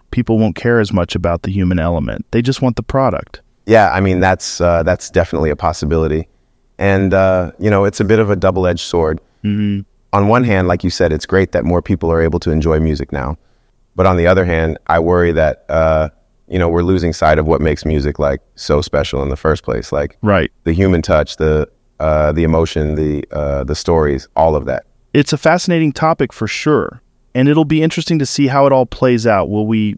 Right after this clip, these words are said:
Speaker 1: start seeing more A I artists? Will they coexist with human artists or eventually replace them?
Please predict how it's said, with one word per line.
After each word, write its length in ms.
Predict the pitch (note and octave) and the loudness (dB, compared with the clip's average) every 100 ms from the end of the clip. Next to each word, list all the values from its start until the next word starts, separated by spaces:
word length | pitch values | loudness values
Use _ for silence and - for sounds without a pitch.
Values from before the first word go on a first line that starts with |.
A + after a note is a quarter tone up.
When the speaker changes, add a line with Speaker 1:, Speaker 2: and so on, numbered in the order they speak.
| - | -10
Speaker 1:
start 360 | - B2+ A#2+ - | -6 0 0 -2
seeing 340 | - A#2+ A#2 | -2 0 2
more 460 | A2 A2 A2 G#2+ - | 0 0 0 0 -2
A 160 | A2 G#2+ | -2 0
I 180 | G#2 G#2+ | 0 0
artists? 560 | G#2+ A#2+ E3+ - - _ _ _ A#2+ | 0 2 0 -4 -12 _ _ _ -2
Will 100 | A#2 | 2
they 340 | A2+ A2+ G#2+ - | 2 2 -2 -8
coexist 800 | - C3 C3 G#2+ G2 A2+ A#2+ - | -6 0 2 2 2 2 2 -2
with 120 | A#2 | -8
human 320 | - B2+ B2 B2 | -2 0 2 2
artists 400 | B2+ D3+ E3 - | 2 0 -2 -2
or 160 | A2 | 0
eventually 460 | G#2 A#2+ A#2 B2 A2+ | 0 -2 -2 0 0
replace 580 | G#2+ - - A#2+ B2 - | 0 -4 0 0 0 -2
them? 440 | A#2+ A#2 B2+ D#3 | 0 0 0 -2